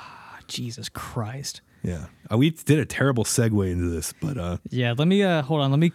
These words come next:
Speaker 1: open the door 'cause it lost connection.
Speaker 2: Yeah. So I just wanted to try this out, and I wanted to, uh, just, just, uh,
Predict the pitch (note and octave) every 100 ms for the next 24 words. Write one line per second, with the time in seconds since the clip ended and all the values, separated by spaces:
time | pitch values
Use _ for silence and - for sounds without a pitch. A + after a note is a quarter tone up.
0 | - E3 D3+ B2+ C3 B2+ C3 B2+ B2+ C#3
1 | C3 - A#2+ A#2+ - A2+ G2+ E2+ D#2+ -
2 | - - - - - _ - - G#2 F#2
3 | E2+ - - - - _ _ _ _ _
4 | _ _ _ _ _ _ _ _ _ _
5 | _ A2+ B2+ - D#3+ D3 - D3+ C#3+ C3+
6 | - B2+ B2+ B2+ G#2+ G#2+ G#2+ A2+ G#2 -
7 | A2+ G#2 G2 F#2+ F#2 - _ - - -
8 | _ - G#2 G2+ - - _ - - -
9 | - _ - - - - G2 F#2+ F#2